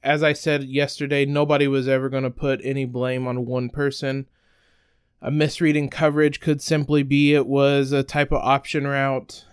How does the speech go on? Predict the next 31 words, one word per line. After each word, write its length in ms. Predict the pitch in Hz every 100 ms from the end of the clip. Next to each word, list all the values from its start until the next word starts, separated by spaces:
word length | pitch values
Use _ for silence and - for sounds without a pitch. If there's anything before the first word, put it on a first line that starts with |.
| -
and 720 | 120 127 123 127 123 123 123 - _ _ _ _
Penix 320 | 151 147 - 143
read 140 | 139
it 120 | 135
one 220 | 127 131
way 200 | 131 131
and 100 | 131
the 60 | 123
receiver 440 | 123 - 127 123 120
read 200 | 120 120
it 140 | -
the 140 | 120
other. 360 | 123 123 127 123 _ _ _ _ _ _ _ _
But 560 | 127 131 131 127 - _
the 200 | 139 139
third 320 | 135 175 180
one, 500 | 190 196 196 190 170 -
he 340 | 139 165 170
said, 360 | 156 - 165 156
was 420 | 165 - - - _ -
something 460 | - 165 156 170 -
Penix 360 | 170 170 -
was 120 | 165
trying 220 | - 165 165
to 80 |
throw 200 | - 165
the 100 | 160
ball 180 | 160 165
out 100 | 160
of 80 | 156
bounds, 580 | 156 156 165 165 156